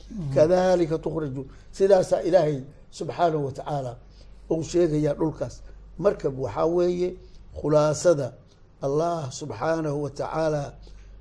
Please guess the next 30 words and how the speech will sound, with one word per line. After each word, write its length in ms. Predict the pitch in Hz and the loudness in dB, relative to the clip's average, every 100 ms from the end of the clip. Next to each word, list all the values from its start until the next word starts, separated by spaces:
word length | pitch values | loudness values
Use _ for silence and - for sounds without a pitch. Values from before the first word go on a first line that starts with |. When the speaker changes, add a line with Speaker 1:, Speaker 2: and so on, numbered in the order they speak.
| - 147 | -14 -8
Speaker 2:
eh, 240 | 143 147 | -8 -8
"سخر 440 | - 185 - 165 156 | -2 -2 -2 -2 0
لنا 420 | 160 170 160 135 - - | 2 2 0 -4 -10 -10
ما 160 | 156 170 | -6 -6
في 80 | 160 | -6
السماوات 640 | 151 156 156 156 160 156 | -6 -4 -2 0 0 0
وما 260 | 156 143 147 | -4 -4 -4
في 100 | 135 | -4
الأرض." 300 | 143 135 127 - - - - - | -6 -6 -8 -14 -20 -20 -20 -4
Dhulkaasoo 640 | 175 151 156 156 151 160 156 | -2 0 -2 -2 0 0 0
dhan 140 | 160 | -4
asagaa 280 | - 160 151 | -2 -2 -2
noo 140 | 156 156 | -2 -2
sakhiray. 360 | 151 - 127 - - - - | -4 -12 -14 -16 -20 -20 -8
Wax 220 | 160 156 156 | 0 2 4
walboo 360 | 165 156 170 | 2 4 0
yaal 260 | 160 160 156 | 2 2 0
asagaa 340 | - 165 156 | -2 0 0
noo 220 | 156 165 | 2 2
dhigay. 300 | 165 139 135 - - - - | 2 -2 -8 -12 -20 -20 -8
Wax 200 | 151 151 | 0 0
walboo 340 | 156 160 156 165 | 4 2 4 2
yaal 220 | 165 165 | 4 2
asagaa 340 | - 170 156 | 0 0 0
noo 220 | 160 170 165 | 2 2 2
keenay. 400 | 165 151 143 123 - - - - - - - - 131 | 0 -2 -2 -12 -20 -20 -20 -20 -20 -20 -20 -20 -16
Waxaana 440 | 101 131 135 143 | -12 -10 -10 -8
loo 220 | 143 170 | -4 -4
baahan 360 | 160 156 160 170 | -2 -4 -2 -4
yahay 160 | 147 | -6